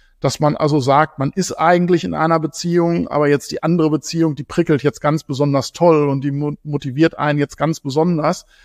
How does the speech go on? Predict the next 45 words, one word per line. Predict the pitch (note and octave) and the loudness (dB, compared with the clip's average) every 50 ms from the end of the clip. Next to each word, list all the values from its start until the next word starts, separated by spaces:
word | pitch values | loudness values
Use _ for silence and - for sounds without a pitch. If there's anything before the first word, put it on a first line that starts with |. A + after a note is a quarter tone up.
| _ _ _ _ _ _ _ _ | _ _ _ _ _ _ _ _
Das | - D#3 C#3+ | -2 0 0
ist | E3+ - - _ _ | -2 -6 -8 _ _
eigentlich | - E3+ G3 A#3 B3 A3+ F#3+ G3+ G3 - - | 2 4 4 6 4 4 2 2 0 0 2
der | E3+ D3 | 0 2
gleiche | C#3 D3+ D3 D#3 E3+ - E3 | 2 4 2 2 2 2 0
Mechanismus. | D3+ D3+ C#3+ D3+ C#3+ D3 D#3 D#3+ - - - B2+ B2 - - | -2 0 0 0 0 2 0 0 -2 -4 -8 -10 -10 -10 -10
Das | - C#3+ C3+ | -10 -10 -10
ist | C#3 B2+ C#3 | -8 -6 -6
im | C#3+ B2+ | -4 -4
Prinzip | D3 C3+ - D#3+ - | -6 -6 -8 -6 -6
das | - C#3 - | -6 -6 -4
Gleiche, | - C#3 C#3+ D#3+ E3+ D#3 D#3 | -2 0 2 2 2 0 0
was | C#3 C#3 C#3+ | -2 -2 -2
wir | D3 | -4
schon | B2+ - D#3 D3+ | -4 -4 -4 -2
immer | D3+ D3 C#3 | -2 -2 0
Verliebtheit | - C#3 C#3+ F3+ F#3 - C3+ C#3 C#3+ - | 0 0 0 0 0 0 0 -2 -2 -2
genannt | - C#3 C3 C#3 C#3+ D3 C3+ | -4 -6 -4 -2 -2 -2 -2
haben, | C#3 C#3 D3 D3+ B2 | -2 -2 -2 -2 -4
hat | C3 - - | -6 -4 -2
jetzt | D3+ - - - - | -2 -2 -2 -4 -6
nur | D3 C#3+ D3 D3+ D3+ C#3+ | -4 0 2 2 2 2
in | C#3 C3+ | 0 -4
diesem | C#3 C#3 C#3 D3 - | -6 -4 -4 -4 -2
Kontext | - C#3+ C#3+ C#3 C#3+ C#3 C3+ - - - _ _ _ _ _ _ _ _ - | 0 0 0 2 0 -2 -2 -2 -6 -16 _ _ _ _ _ _ _ _ -8
einen | C#3+ C3+ | -4 0
neuen | C#3 C#3 C#3 C#3+ C#3+ C#3 B2+ A#2 - _ _ _ _ - | 0 2 2 2 2 2 0 -4 -6 _ _ _ _ -12
Begriff | - B2 D3 D3 C#3+ - - | -8 -2 2 2 0 0 0
bekommen. | - - - - C3 A#2+ G2+ - _ _ _ _ _ _ _ _ _ _ _ _ _ _ _ _ _ _ | -6 -6 -6 -4 -6 -6 -6 -8 _ _ _ _ _ _ _ _ _ _ _ _ _ _ _ _ _ _
Und | - F3+ F3 D#3+ - - - _ _ _ - | 0 0 0 0 -2 -6 -18 _ _ _ -4
in | F#3 E3 C#3+ | -2 0 2
dem | E3+ F#3+ A3+ B3+ | 4 4 6 6
Bereich | B3+ F#3 G3 G3 G3+ F#3+ - | 4 4 4 4 4 2 0
unterscheiden | - F#3 F#3+ F3 D#3 - E3+ F3 F3+ F3 | -4 -2 -2 -2 0 0 2 2 2 2
sich | E3+ E3 D3+ | 0 -4 -4
Männer | E3+ E3 E3+ E3 | -2 0 0 0
und | D#3 D3 | 0 -2
Frauen | - - C#3+ D3 D3 C#3+ | -2 0 0 0 2 0
nicht. | C#3 - - C3+ | 0 -2 -4 -6
Das | C3 - - | -8 -6 -6
wird | - - - | -8 -6 -6
bei | B2+ | -10
beiden | A#2+ - C#3 C3 C#3+ D#3+ D#3+ E3+ D3+ | -6 -4 -2 2 2 2 2 2 0
Geschlechtern | D3+ C#3+ - D#3 D3+ - - E3 D3+ C#3 | 0 0 2 0 0 0 0 -2 -2 -2
von | - C#3+ C#3 C#3 D3 - | -2 -2 -4 -2 -4 -6